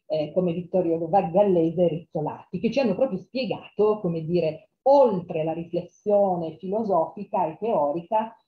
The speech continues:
come noi siamo esseri viventi in relazione intersoggettiva,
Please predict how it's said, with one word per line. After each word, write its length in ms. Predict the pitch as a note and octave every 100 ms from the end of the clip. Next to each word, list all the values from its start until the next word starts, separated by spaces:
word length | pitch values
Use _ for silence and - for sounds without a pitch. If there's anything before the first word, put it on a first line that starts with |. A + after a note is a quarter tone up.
| _
come 300 | - G#3 G3
noi 380 | G#3+ A#3+ G3 G3
siamo 380 | G#3 E3+ G#3+ G#3
esseri 400 | F3+ - E3+ F3
viventi 1040 | F#3+ G#3+ F#3 D#3+ D#3+ D#3 - A3 C4+ C4+ _ _ _ -
in 280 | B3 C#4+ G#3+
relazione 800 | G#3+ G#3 A#3+ - - F#3 G#3 G#3
intersoggettiva, 1400 | F3 F3 G#3+ G#3+ F3 E3 - _ - A3 F3 D3+ C#3+